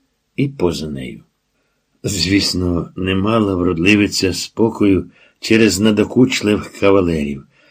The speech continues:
а оскільки кохала щиро панна лише себе, і ніхто їй не був потрібен, то вигадала заради забавки таку гру.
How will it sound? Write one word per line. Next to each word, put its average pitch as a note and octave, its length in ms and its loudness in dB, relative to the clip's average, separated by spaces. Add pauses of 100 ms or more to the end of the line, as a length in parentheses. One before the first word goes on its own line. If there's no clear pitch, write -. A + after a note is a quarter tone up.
(260)
а A#2 200 2
оскільки B2+ 600 0
кохала B2 520 2
щиро B2 360 0
панна A#2 520 2 (320)
лише G2+ 360 -2
себе, G#2+ 540 2 (640)
і C3 140 8
ніхто C#3+ 420 6
їй B2+ 220 8
не A#2+ 140 4
був B2 260 6
потрібен, A2 680 4 (580)
то G3+ 180 8
вигадала D#3+ 580 6
заради B2 600 4
забавки B2+ 720 4
таку G#2+ 400 -2
гру. C#2+ 300 -8